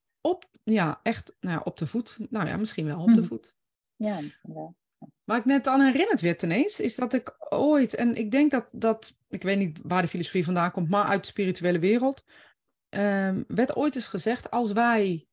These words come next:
Speaker 1: roepen om onze geliefde, dat er dan een, ehm, een bloem opent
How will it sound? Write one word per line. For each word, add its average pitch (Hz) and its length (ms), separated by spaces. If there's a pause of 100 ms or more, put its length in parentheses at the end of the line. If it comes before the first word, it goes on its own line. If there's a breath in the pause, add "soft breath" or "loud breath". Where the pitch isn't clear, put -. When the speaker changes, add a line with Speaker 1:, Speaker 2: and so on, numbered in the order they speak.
(120)
Speaker 1:
roepen 381 640
om 240 220
onze 185 500
geliefde, 226 520 (1040)
dat 220 240
er 240 100
dan 240 260 (220)
een, 202 320
ehm, 175 400 (300)
een 175 280
bloem 302 320
opent 247 760